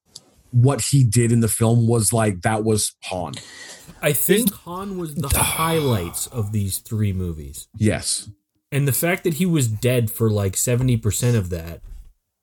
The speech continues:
Speaker 2: should tell you something.
Speaker 1: Well, uh, but, I mean, he was the highlights, but he had the, he was the, uh,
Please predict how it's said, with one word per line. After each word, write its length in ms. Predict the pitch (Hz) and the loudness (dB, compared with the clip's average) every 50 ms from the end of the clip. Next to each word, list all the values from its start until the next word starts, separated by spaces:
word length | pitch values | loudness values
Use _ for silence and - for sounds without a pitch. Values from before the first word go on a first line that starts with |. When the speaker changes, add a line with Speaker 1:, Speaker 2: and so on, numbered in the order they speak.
| _ _ | _ _
Speaker 2:
should 240 | - - - 120 110 | -16 -4 0 0 2
tell 260 | 98 - 120 110 98 87 | 4 2 2 2 2 0
you 100 | 85 82 | -2 -2
something. 360 | - 87 85 80 - - - | -4 -6 -6 -8 -12 -6 -2
Speaker 1:
Well, 380 | - 220 202 180 170 170 175 156 | 0 2 4 4 4 4 4 4
uh, 120 | 139 170 160 | 4 4 6
but, 240 | 151 180 175 165 165 | 6 4 4 4 4
I 40 | 165 | 4
mean, 300 | 165 160 160 156 165 156 | 4 4 4 2 2 2
he 100 | 143 156 | 4 4
was 120 | 151 135 | 4 4
the 80 | 156 139 | 4 4
highlights, 380 | 143 160 165 160 139 131 127 | 4 4 4 4 4 2 2
but 120 | - 135 127 | 2 4 4
he 120 | 123 127 | 6 6
had 140 | 135 131 120 | 4 4 4
the, 180 | 131 127 123 113 - | 2 2 2 0 0
he 120 | 92 127 | 2 4
was 200 | 131 127 127 107 | 4 6 6 4
the, 220 | 107 123 123 120 117 | 4 4 4 4 4
uh, 500 | 113 113 110 110 107 107 104 104 101 | 4 4 4 4 4 2 2 0 0